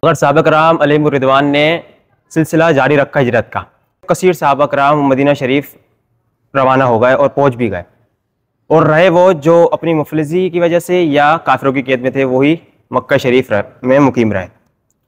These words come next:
حضور علیہ الصلوۃ والسلام کو چونکہ ابھی اللہ تعالیٰ کی طرف سے حکم نہیں آیا تھا ہجرت کا، تو حضور علیہ الصلوۃ والسلام مدینے میں ہی رہے، تشریف فرما رہے، اور آپ کے ساتھ حضرت ابو بکر صدیق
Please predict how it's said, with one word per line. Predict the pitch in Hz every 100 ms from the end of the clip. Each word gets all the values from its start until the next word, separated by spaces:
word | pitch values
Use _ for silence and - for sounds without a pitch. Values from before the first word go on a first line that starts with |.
| _ _ _ _ _ _ _
حضور | 139 190
علیہ | 208
الصلوۃ | 208 196 180
والسلام | 196 185 180 185
کو |
چونکہ | 185 175 190
ابھی | 165 180
اللہ | 170
تعالیٰ | 175 170 175
کی |
طرف | 165 147 156
سے | 151 156 156 _ _ _ _ _ _ _ _ _ -
حکم | 147 175
نہیں | 151 180
آیا | 160 135
تھا | 135
ہجرت | 139 123 131
کا، | - 139
تو | 151 120
حضور | 131 156
علیہ | 143
الصلوۃ | 147 143 127 143
والسلام | 131 127 123 139 135 - _
مدینے | 120 117 127 143
میں | 151
ہی | 160
رہے، | 156 160 151 _ _ _ _ _
تشریف | 139 160 156
فرما | 151 160
رہے، | 156 156 156 _ -
اور | 143
آپ | 143 160 -
کے | 156
ساتھ | 147 143 151
حضرت | 135 139
ابو | 143 135
بکر | 131 135
صدیق | 139 127 113 131 156